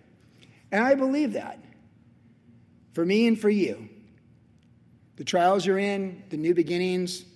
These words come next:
You know, the Bible tells us up to the last day, people are gonna be married and given in marriage. Life is gonna go on. There's gonna be weddings, and there's gonna be funerals, and there's gonna be bar mitzvahs, and everything else in between. You know, quinceañeras, it just,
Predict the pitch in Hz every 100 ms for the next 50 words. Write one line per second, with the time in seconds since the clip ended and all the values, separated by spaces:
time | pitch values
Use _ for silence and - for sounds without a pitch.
0 | _ _ _ _ _ _ _ _ _ -
1 | 190 180 202 202 190 196 190 180 - 151
2 | 151 175 175 190 160 165 156 147 143 135
3 | 156 160 127 139 139 139 131 113 107 -
4 | 170 185 185 151 175 160 156 165 151 127
5 | 143 139 120 - - - 165 175 180 175
6 | 147 143 131 127 - 190 180 180 175 143
7 | 135 127 131 135 135 143 185 185 185 175
8 | 139 135 180 180 175 160 175 156 143 147
9 | 113 104 117 139 147 165 151 160 156 156
10 | 147 139 160